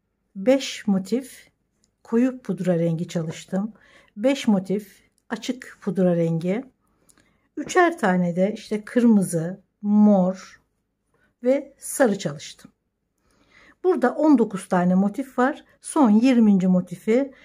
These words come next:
e, şu kırmızıdan bir tane daha örerek tamamlayalım. Yani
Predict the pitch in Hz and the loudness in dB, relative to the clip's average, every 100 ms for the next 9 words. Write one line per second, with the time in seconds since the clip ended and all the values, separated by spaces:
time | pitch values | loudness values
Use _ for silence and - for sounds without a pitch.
0 | _ _ - 202 196 196 196 202 - 381 | _ _ -14 -8 -4 -4 -6 -10 -8 -8
1 | - 277 196 175 175 233 285 277 - 190 | -2 2 2 0 -2 -2 0 0 0 -2
2 | 180 185 160 185 208 180 170 - - _ | -2 -2 -4 -6 -2 -2 -2 -10 -20 _
3 | _ - 202 190 175 170 170 180 262 254 | _ -6 -2 0 0 0 0 0 -2 -4
4 | _ _ _ _ - 254 185 208 254 | _ _ _ _ -4 -2 0 -2 -6